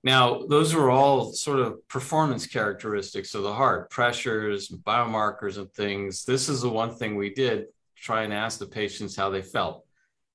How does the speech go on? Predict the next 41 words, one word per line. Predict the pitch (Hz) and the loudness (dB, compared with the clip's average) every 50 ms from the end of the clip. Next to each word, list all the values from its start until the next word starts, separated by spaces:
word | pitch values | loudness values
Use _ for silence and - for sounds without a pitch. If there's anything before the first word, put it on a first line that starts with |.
| _ | _
Um, | - - 95 92 92 92 90 90 | -8 -6 -4 -2 -2 -2 -2 -2
N | 98 113 120 123 | -4 -2 -2 0
Y | 120 113 107 | 0 0 0
H | 104 - - - | -2 -4 -4 -4
A | 117 117 113 | -4 -4 -4
class | - - 123 107 107 107 104 107 104 - - - - - - | -6 -2 0 0 2 2 0 -2 -4 -6 -10 -10 -12 -12 -6
is | 110 107 104 101 101 98 92 - | -4 -2 0 0 0 -2 -6 -8
a, | - 107 104 98 101 98 - - | -6 -4 -2 -2 -2 -2 -4 -10
it's | 101 - - | -10 -6 -6
a | 120 - | -6 -6
physician | - - 131 123 120 127 131 139 131 - - 131 123 117 | 0 0 0 2 4 4 4 4 4 2 2 2 0 0
and | 110 104 101 - | -2 -4 -4 -2
patient | 131 117 120 120 - - 113 107 104 98 - _ _ _ _ _ _ _ _ _ - | -2 -2 -2 -2 -2 -4 -4 -4 -4 -8 -10 _ _ _ _ _ _ _ _ _ -6
kind | 120 107 104 | -4 -2 -2
of | 98 | -2
combined | - - 107 101 104 107 113 120 120 113 | -2 -4 -2 0 2 2 2 2 2 0
assessment | 107 95 - - 120 113 110 - - 98 95 95 101 - - | 0 -2 0 0 0 0 0 -2 -6 -8 -8 -8 -8 -10 -8
in | 110 104 95 - | -10 -10 -8 -4
terms | - 110 107 107 101 98 | -2 -2 0 0 -2 0
of, | 107 98 98 95 92 - _ _ _ _ _ _ _ _ | 2 2 2 2 0 -4 _ _ _ _ _ _ _ _
um, | - 104 101 98 95 92 92 92 92 92 - _ _ _ _ _ _ - | -4 0 0 2 2 2 0 -2 -6 -10 -12 _ _ _ _ _ _ -14
how | - 101 104 110 120 120 117 | -10 -2 2 2 2 2 2
do | 120 | 0
you | 117 110 104 | -2 -4 -6
feel | - - 117 113 113 110 110 | -8 -8 -4 -2 0 0 0
when | 107 104 104 | -2 -4 -4
you | 104 101 98 | -6 -6 -8
do, | 95 - 107 104 104 104 101 101 104 - | -8 -8 -6 -4 -2 -2 -4 -4 -8 -8
you | - 110 | -8 -6
know, | 98 95 | -6 -2
go | 95 110 104 | 0 2 2
about | 98 98 98 95 - - | 2 4 2 2 2 0
your | 98 92 | -2 -2
daily | - 98 98 95 98 98 | 0 0 0 0 0 -2
life? | 110 139 147 123 98 90 87 - - | 0 2 2 2 2 0 -4 -8 -14
Do | - - 95 | -16 -14 -14
you, | 92 - _ _ _ | -14 -14 _ _ _
you | 98 101 95 95 101 | -16 -14 -14 -12 -8
have | 110 104 95 | -8 -6 -4
any | 104 98 95 92 | -2 -2 -2 -2
limitations? | 92 92 92 92 - - 143 143 139 139 - 135 120 120 117 117 120 - - | -2 -2 -4 -4 -2 0 2 2 2 0 0 -2 -2 -2 -4 -6 -8 -10 -14